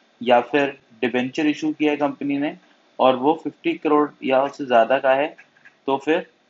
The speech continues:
in this case, तो फिर in this case, अ, इंडिपेंडेंट डायरेक्टर की एप्लीकेबिलिटी हो जाती है, इनको अपॉइंट करना पड़ेगा। कितने इंडिपेंडेंट डायरेक्टर मिनिमम होने चाहिए? दो। वैसे कितने होने चाहिए? one by three of board of directors,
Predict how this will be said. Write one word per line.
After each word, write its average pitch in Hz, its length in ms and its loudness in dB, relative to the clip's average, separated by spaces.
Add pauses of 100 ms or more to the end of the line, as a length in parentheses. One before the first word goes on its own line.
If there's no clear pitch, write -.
in 131 140 -6
this 151 300 -6
case, 180 200 2 (600)
तो 131 100 -4
फिर 151 140 -4
in 147 140 -2
this 147 280 -8
case, 160 200 0 (720)
अ, 113 400 4 (600)
इंडिपेंडेंट 156 560 -6
डायरेक्टर 127 500 -4 (320)
की 143 120 -6
एप्लीकेबिलिटी 131 800 -6
हो 117 160 -6
जाती 123 320 -2
है, 151 200 -8
इनको 127 200 -4
अपॉइंट 135 340 -2
करना 120 220 -2
पड़ेगा। 104 360 -4 (360)
कितने 143 240 -2
इंडिपेंडेंट 156 400 -4
डायरेक्टर 147 300 2
मिनिमम 151 300 -2
होने 147 180 -2
चाहिए? 151 240 -4
दो। 107 360 -2 (680)
वैसे 131 260 2
कितने 156 200 -6
होने 156 140 -4
चाहिए? 160 220 -6
one 139 140 -4
by 139 160 2
three 117 260 -8
of 110 80 -2
board 110 220 -4
of 110 60 -6
directors, 110 480 -4